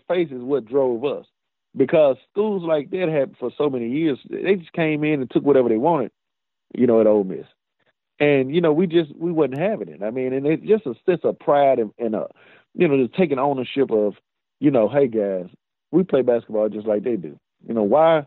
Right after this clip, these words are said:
why is it set in stone that they have to be better than us 'cause they play at a different school? And so we wanted to put Ole Miss in that upper echelon of the S E C schools. And I think that year that, uh, that two thousand and one season,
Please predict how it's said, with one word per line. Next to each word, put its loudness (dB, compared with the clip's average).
why 2
is -4
it -8
set -6
in -10
stone -8
that -6
they 0
have 0
to -12
be -4
better 0
than -8
us -8
'cause -2
they -2
play 0
at 0
a -4
different -6
school? -6
And 2
so 4
we 4
wanted -2
to -2
put 0
Ole 2
Miss -4
in -6
that -2
upper 0
echelon -4
of 0
the 0
S -2
E -6
C 0
schools. 2
And 2
I 4
think 0
that 4
year 2
that, 2
uh, 2
that 2
two 0
thousand 2
and -8
one -4
season, 0